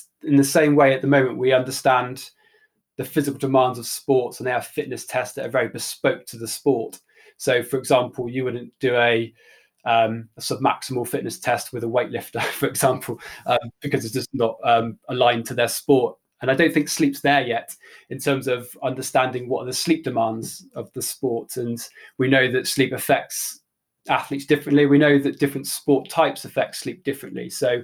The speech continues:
not every sport competes late at night. Not every sport has challenging training schedules. So all these different things will kind of give you an idea of, like, okay, so what is it that's really challenging my sleep, and what do I need to know about my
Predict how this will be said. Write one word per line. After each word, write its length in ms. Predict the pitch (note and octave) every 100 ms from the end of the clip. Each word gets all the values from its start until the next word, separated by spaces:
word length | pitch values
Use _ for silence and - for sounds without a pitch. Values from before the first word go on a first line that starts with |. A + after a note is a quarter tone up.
| - - -
not 180 | C3+ C#3
every 240 | C#3 C3+
sport 540 | - - C3 B2 - _ _
competes 420 | C3 - B2+ -
late 220 | C3 A2+
at 60 | -
night. 360 | B2+ A#2 G#2+ - - _ _ _ -
Not 160 | C3+
every 220 | C#3 C#3 C3
sport 360 | - C3 A#2+
has 140 | C3 -
challenging 420 | D3 B2+ B2 B2+
training 320 | - C3+ A#2+
schedules. 580 | - B2 A2+ A#2+ A#2 -
So 220 | B2+ A#2 - - _ _
all 160 | D#3 D3+
these 160 | C#3
different 300 | D3 C#3+ C#3
things 380 | D#3+ D3 A#2+ A#2
will 100 | A#2
kind 200 | - A#2+
of 120 | A2+
give 160 | C3 A#2+
you 40 |
an 80 | B2+
idea 460 | B2 A#2 C#3 B2+ A#2+
of, 220 | A#2 A2 -
like, 260 | A#2+ A#2+
okay, 280 | C#3 C3+ A#2+
so 140 | B2 C3
what 220 | C#3+ C3+
is 140 | C3+
it 260 | B2 - _
that's 220 | C#3 -
really 240 | C3+ C3+ A2+
challenging 460 | C#3+ B2+ A#2 A#2+
my 100 | A#2
sleep, 380 | A2+ - B2 A#2+
and 80 | A#2+
what 140 | C3+
do 100 | C#3
I 60 | B2
need 180 | C3 A#2
to 60 | B2+
know 220 | C3+ B2
about 240 | B2 B2
my 220 | B2+ A#2+